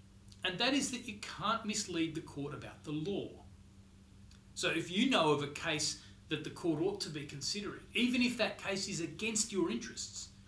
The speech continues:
you have to bring that case to the attention of the court. You can't just sit back and let the court make an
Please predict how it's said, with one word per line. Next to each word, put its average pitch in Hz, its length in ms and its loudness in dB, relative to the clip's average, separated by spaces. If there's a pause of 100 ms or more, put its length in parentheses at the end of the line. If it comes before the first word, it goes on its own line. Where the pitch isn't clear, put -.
(440)
you 135 120 -4
have 180 260 2
to 170 80 -2
bring 160 300 0
that 143 200 -4
case 143 300 -6
to 151 60 -6
the 131 140 -8
attention 143 460 -6
of 127 80 -10
the - 80 -14
court. - 320 -12 (920)
You 156 140 4
can't 208 280 8
just - 240 4
sit 208 220 2
back 165 260 2
and 147 80 0
let 165 180 0
the 160 60 -4
court 170 320 -2
make 147 220 -4
an 139 100 -8